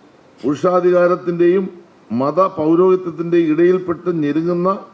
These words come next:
ഒരു സ്ത്രീയുടെ സഹനങ്ങളും സ്വാതന്ത്ര്യ പ്രഖ്യാപനവും ആയതിന് ലളിതമായി അഭിനയിപ്പിച്ച അഭിനയ മികവിന്. പ്രത്യേക ജൂറി പരാമർശം മുപ്പത്തിയേഴ്, അഭിനയം,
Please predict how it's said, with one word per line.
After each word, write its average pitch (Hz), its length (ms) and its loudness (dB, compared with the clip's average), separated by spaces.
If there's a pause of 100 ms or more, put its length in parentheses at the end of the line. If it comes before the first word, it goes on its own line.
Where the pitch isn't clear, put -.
(640)
ഒരു 165 200 4
സ്ത്രീയുടെ 175 440 0 (100)
സഹനങ്ങളും 180 600 -2 (380)
സ്വാതന്ത്ര്യ 175 540 -2
പ്രഖ്യാപനവും 170 600 -2 (1200)
ആയതിന് 185 480 2 (240)
ലളിതമായി 180 600 0 (240)
അഭിനയിപ്പിച്ച 170 640 -4 (400)
അഭിനയ 180 320 0 (120)
മികവിന്. 156 360 0 (1900)
പ്രത്യേക 185 300 2 (120)
ജൂറി 185 240 2 (120)
പരാമർശം 175 520 -2 (680)
മുപ്പത്തിയേഴ്, 175 640 0
അഭിനയം, 160 380 -2